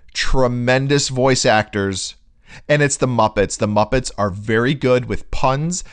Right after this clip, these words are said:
The Muppets are very good with, um, off-the-wall humor and slapstick comedy. And there was some good stuff in this trailer to look forward to. There's a scene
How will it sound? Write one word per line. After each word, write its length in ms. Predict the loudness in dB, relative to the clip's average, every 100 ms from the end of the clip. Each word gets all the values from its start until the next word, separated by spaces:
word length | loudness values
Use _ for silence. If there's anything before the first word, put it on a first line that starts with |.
| -8
The 100 | -2
Muppets 380 | 0 0 -2 -4
are 60 |
very 400 | -6 0 2 2
good 320 | 2 2 2 0
with, 360 | 2 2 0 -14 -20 -20 -4
um, 360 | 0 2 0 -2 0
off-the-wall 640 | 4 4 4 4 4 4
humor 680 | 2 2 2 4 2 0 -6 -20 -8
and 160 | -4 0
slapstick 680 | 0 2 2 2 0 -2 0
comedy. 640 | 0 2 2 0 -2 -6 _ _ _ _ _ _ _ _ _ _ _ _ _ _ _ _ -20 0
And 160 | 2
there 100 | 4
was 180 | 4 4
some 160 | 2 2
good 240 | 2 2
stuff 280 | 2 2 2
in 100 | 0
this 120 | -2
trailer 380 | 2 2 4 4
to 60 | 2
look 160 | 0
forward 340 | 2 2 2 -2
to. 280 | -6 -6 -8 -12 -14 -20 _ _ _ _ _ _ _ _ _ _ _ _ -20 _ _ -20 -6
There's 280 | 2 2 4
a 80 | 2
scene 640 | 2 0 0 -2 -2 -6